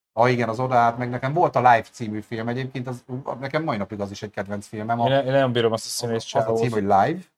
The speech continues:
Speaker 1: felkiáltójel, ott egy valóságsót készítenek elő, orosz rulett.
Speaker 2: Vágom, én láttam azt a
Speaker 1: Kurva
Speaker 2: filmet.
Speaker 1: jó, és abban ő az egyik főszereplő egyébként.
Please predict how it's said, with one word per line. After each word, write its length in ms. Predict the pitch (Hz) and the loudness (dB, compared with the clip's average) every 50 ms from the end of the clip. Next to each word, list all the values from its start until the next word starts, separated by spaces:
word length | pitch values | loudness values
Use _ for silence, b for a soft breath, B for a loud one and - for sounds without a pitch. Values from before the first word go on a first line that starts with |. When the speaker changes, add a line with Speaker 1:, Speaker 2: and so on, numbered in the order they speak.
| _ _ - | _ _ -4
Speaker 1:
felkiáltójel, 760 | 104 95 98 _ - 107 104 110 120 - 165 175 180 185 170 | -4 -4 -4 _ -6 -4 -4 -4 -6 -6 -6 -4 -2 -2 -2
ott 120 | 131 110 - | -2 -4 -8
egy 100 | 113 110 | -6 -4
valóságsót 680 | 123 107 101 85 - - - 95 98 - 107 98 - | -4 -4 -4 -6 -10 -10 -10 -10 -10 -10 -12 -14 -14
készítenek 560 | - 113 107 98 - 104 - 101 98 98 - | -12 -12 -12 -10 -12 -12 -12 -12 -12 -10 -8
elő, 180 | 143 147 147 123 | -6 -4 -4 -4
orosz 300 | 107 107 90 87 - - | -6 -10 -14 -16 -18 -18
rulett. 260 | - 90 90 85 - _ _ _ _ _ _ _ _ _ _ _ _ _ _ _ | -18 -16 -16 -16 -18 _ _ _ _ _ _ _ _ _ _ _ _ _ _ _
Speaker 2:
Vágom, 440 | - 151 147 151 117 104 107 135 135 | -6 0 2 2 2 2 0 -2 -4
én 80 | 127 | -2
láttam 300 | 131 117 98 - - 107 | -2 -4 -4 -6 -8 -10
azt 140 | 107 - - | -10 -10 -10
a 40 | 113 | -14
Speaker 1:
Kurva 140 | - - 131 135 | -4 0 0 2
Speaker 2:
filmet. 140 | 135 120 117 | 2 2 2
Speaker 1:
jó, 60 | 147 139 | 2 0
és 100 | 131 - | -2 -4
abban 220 | 123 117 120 120 | -2 -2 0 -2
ő 40 | 117 | -2
az 100 | 113 110 | -2 -4
egyik 260 | 92 87 95 92 - | -6 -6 -8 -12 -10
főszereplő 500 | - 101 95 - - 120 123 - 143 151 | -8 -10 -8 -6 -6 -6 -6 -4 -4 -4
egyébként. 480 | 160 165 190 190 190 - 226 220 220 | -4 -2 -4 -6 -6 -6 -8 -8 -8